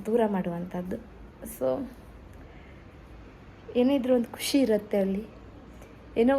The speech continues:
ಒಂದು ಒಳ್ಳೆಯ ಇದಕ್ಕೋಸ್ಕರ ನಾವು ಮೂವ್ ಆಗ್ತಾ ಇದ್ದೀವಿ. ಆ ಖುಷಿಯಿಂದನೇ ಮೂವ್ ಆಗಬೇಕು. ಯಾಕೆಂದರೆ ಈ ಮನೆಯಲ್ಲಿ ನಮ್ಮದು ತುಂಬ ಅಂದರೆ ತುಂಬಾ ಮೆಮೊರೀಸ್ ಇದೆ ಅಂತ ಹೇಳ್ಬೋದು. ಯಾಕೆಂದರೆ ನಾನು ಕೊರೋನಾ ಟೈಮಲ್ಲಿ ಸಮೃದ್ಧಿ ಹುಟ್ಟಿದ್ದು. ಸಮೃದ್ಧಿ ಹುಟ್ಟಿ ಅವಳು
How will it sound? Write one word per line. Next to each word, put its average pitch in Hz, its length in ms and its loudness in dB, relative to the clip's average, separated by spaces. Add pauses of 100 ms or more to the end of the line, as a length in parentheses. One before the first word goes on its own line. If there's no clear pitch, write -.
ಒಂದು 247 220 0 (680)
ಒಳ್ಳೆಯ 247 440 10
ಇದಕ್ಕೋಸ್ಕರ 233 540 0 (140)
ನಾವು 208 200 0
ಮೂವ್ 214 200 4
ಆಗ್ತಾ 214 300 0
ಇದ್ದೀವಿ. 196 280 0 (2250)
ಆ 220 40 4 (100)
ಖುಷಿಯಿಂದನೇ 220 520 2 (100)
ಮೂವ್ 202 160 -2
ಆಗಬೇಕು. 190 320 -8
ಯಾಕೆಂದರೆ 226 320 0 (240)
ಈ - 20 2 (160)
ಮನೆಯಲ್ಲಿ 240 380 -2
ನಮ್ಮದು 208 220 -2 (180)
ತುಂಬ 233 280 0 (120)
ಅಂದರೆ 247 180 0 (140)
ತುಂಬಾ 220 260 -4 (240)
ಮೆಮೊರೀಸ್ 202 380 -4
ಇದೆ - 180 -6
ಅಂತ 190 220 -8
ಹೇಳ್ಬೋದು. 175 360 -2 (680)
ಯಾಕೆಂದರೆ 220 340 0 (100)
ನಾನು 202 180 -2 (240)
ಕೊರೋನಾ 208 280 0 (100)
ಟೈಮಲ್ಲಿ 202 380 -2
ಸಮೃದ್ಧಿ 202 420 -2
ಹುಟ್ಟಿದ್ದು. 185 320 -4 (880)
ಸಮೃದ್ಧಿ 233 560 4
ಹುಟ್ಟಿ 233 320 -2
ಅವಳು 202 140 -2